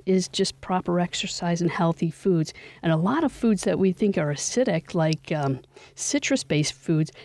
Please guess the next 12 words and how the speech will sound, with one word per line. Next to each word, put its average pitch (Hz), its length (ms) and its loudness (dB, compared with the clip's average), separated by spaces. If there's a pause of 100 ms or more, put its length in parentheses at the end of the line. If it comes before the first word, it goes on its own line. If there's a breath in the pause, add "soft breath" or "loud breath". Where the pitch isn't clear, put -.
(160 loud breath)
actually 247 500 -2
convert 175 600 0
to - 100 -8
be 160 180 2 (140)
alkaline 151 600 0
in 156 180 -2
our 147 160 2
body. 170 460 -2
So - 180 -2
they 190 160 0
actually 208 520 0
help - 440 -2